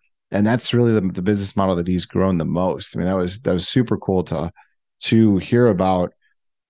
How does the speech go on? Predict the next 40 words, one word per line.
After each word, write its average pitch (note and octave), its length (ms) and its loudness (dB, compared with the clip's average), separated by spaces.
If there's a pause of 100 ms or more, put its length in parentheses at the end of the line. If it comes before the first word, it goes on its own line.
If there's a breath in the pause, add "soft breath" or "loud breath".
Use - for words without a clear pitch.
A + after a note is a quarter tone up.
(140)
So - 180 4
he's C3+ 140 2
got, D#3+ 160 4
like, B2+ 140 2
different C#3 280 0
products A#2+ 380 0
that G2+ 100 -2
he G2 60 -2
can F#2 160 -8
pitch - 240 -4
to G#2 80 -2
people F#2+ 320 0
in F#2 80 2
order G2+ 160 2
to F2+ 60 0
do E2+ 120 0
arbitrage E2+ 640 0
and E2 100 -6
build F#2 200 0
his D#2 100 -6
business, E2+ 400 -4
which - 160 -12
is F2+ 140 -6
super F2+ 260 -4
cool. E2+ 320 -4 (540)
Really C3 140 6
like C3+ 220 2
what C#3+ 80 6
he C3 40 4
said C3 200 2
about A2+ 180 2
finding A#2+ 260 -2
your G#2+ 120 -2
niche F#2 480 -4 (100)
and F#2 260 -2
making F#2+ 360 -2
that F2+ 320 -2
the F2 100 -4
thing F#2 240 -4
that's, E2+ 300 -6